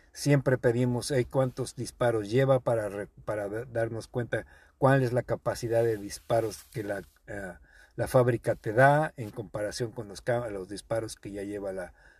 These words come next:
cámara. Entonces eso es una evaluación, le queda media vida, una vida. En estas cámaras es imposible.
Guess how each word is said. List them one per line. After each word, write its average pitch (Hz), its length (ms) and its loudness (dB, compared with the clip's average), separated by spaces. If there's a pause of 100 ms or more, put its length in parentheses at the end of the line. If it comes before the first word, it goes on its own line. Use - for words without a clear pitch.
(140)
cámara. 147 500 6
Entonces 113 460 -10
eso 110 280 -8
es 104 140 -10
una 107 160 -10
evaluación, 101 520 0
le 127 100 0
queda 110 260 -4
media 101 320 -10
vida, 135 400 0 (280)
una 127 260 4
vida. 120 260 0
En 143 160 2
estas 151 320 -2
cámaras 143 600 0 (440)
es - 200 0
imposible. 120 680 -4